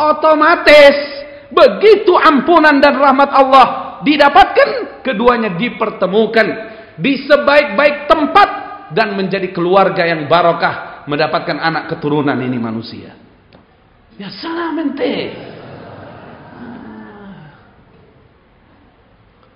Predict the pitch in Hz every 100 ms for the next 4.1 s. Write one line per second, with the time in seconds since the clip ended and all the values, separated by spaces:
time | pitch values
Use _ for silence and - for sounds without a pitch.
0 | _ 104 98 98 85 76 65 - - -
1 | - _ _ _ _ _ _ - 254 247
2 | 277 254 254 302 233 220 226 233 247 240
3 | 190 185 208 160 123 113 117 113 110 104